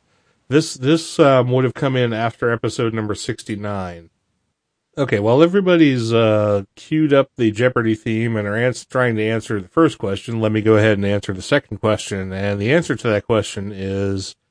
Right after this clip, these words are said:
no, we will not be, at least Richard nor I will be at the Indiana Linux Fest. However, we are certainly looking for somebody who could be an ambassador for L H S at the Indiana Linux Fest. So if that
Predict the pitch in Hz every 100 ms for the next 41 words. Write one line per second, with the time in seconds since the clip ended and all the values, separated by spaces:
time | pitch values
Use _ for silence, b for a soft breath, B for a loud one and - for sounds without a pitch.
0 | _ _ _ _ _ _ 110 127 113 82
1 | 78 104 120 113 113 139 123 117 113 107
2 | 107 107 - _ _ _ 107 101 117 107
3 | - 113 110 131 120 110 101 107 _ 135
4 | 107 117 110 107 98 95 98 104 107 107
5 | 101 98 98 104 107 107 104 98 95 107
6 | 104 - - 92 80 - 113 107 156 139
7 | 82 82 _ _ _ _ _ _ _ _
8 | 113 110 110 104 104 - 185 175 156 131
9 | 127 131 117 - 135 131 120 107 110 107
10 | 110 95 107 101 95 120 190 - 104 98
11 | - 107 98 101 101 95 98 104 92 120
12 | 107 - 104 101 98 101 98 98 95 95
13 | - 107 135 - - - 110 104 95 -
14 | 120 117